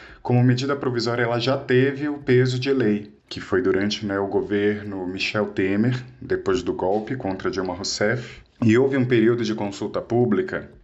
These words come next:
que mostrou como a sociedade tem uma resistência a essa reforma.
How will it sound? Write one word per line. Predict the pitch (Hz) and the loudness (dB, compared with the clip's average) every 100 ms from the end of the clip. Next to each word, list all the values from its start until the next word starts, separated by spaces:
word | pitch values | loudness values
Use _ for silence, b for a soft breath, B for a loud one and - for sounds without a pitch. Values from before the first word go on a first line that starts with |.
| _ | _
que | - - 104 107 117 113 - - - | -4 4 6 6 4 0 -8 -16 0
mostrou | 117 131 131 - 120 120 131 123 - | 2 4 2 0 2 4 4 0 -4
como | - 139 147 160 165 165 | 0 2 2 0 -2 -2
a | 131 156 | -4 -2
sociedade | - 147 135 107 104 101 104 104 117 120 - _ | -2 -2 0 2 2 2 0 -2 -8 -10 -18 _
tem | - 110 113 117 | 2 2 2 -2
uma | 120 117 113 104 98 92 | -4 -2 0 0 -2 -2
resistência | 113 127 139 - - 127 131 110 | 4 4 4 0 0 2 2 0
a | 92 | -2
essa | 92 95 | -2 -6
reforma. | 95 - 87 80 87 85 | -8 -6 -6 -6 -8 -14